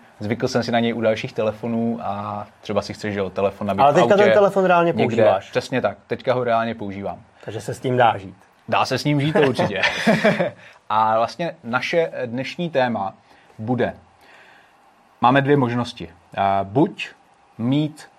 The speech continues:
Speaker 1: větší kapacitu baterie, ale nemít cívku pro bezdrátové nabíjení, takže bez bezdrátového nabíjení, anebo mít naopak o něco menší baterku,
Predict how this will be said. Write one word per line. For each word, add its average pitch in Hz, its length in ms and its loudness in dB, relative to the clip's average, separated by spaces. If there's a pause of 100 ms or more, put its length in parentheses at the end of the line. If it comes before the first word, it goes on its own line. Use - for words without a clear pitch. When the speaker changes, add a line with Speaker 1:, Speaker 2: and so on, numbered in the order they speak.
Speaker 1:
větší 127 360 -4
kapacitu 160 480 -4
baterie, 101 560 -6
ale 113 200 0
nemít 120 520 -2 (180)
cívku 123 360 -4
pro 131 180 0
bezdrátové 117 680 0
nabíjení, 104 380 -6
takže 104 200 -6
bez 107 200 -4
bezdrátového 113 540 -2
nabíjení, 113 460 -2
anebo 139 320 0
mít 135 200 -2
naopak 123 400 -2
o 143 40 -4
něco 147 240 -4
menší 135 300 -6
baterku, 123 600 -4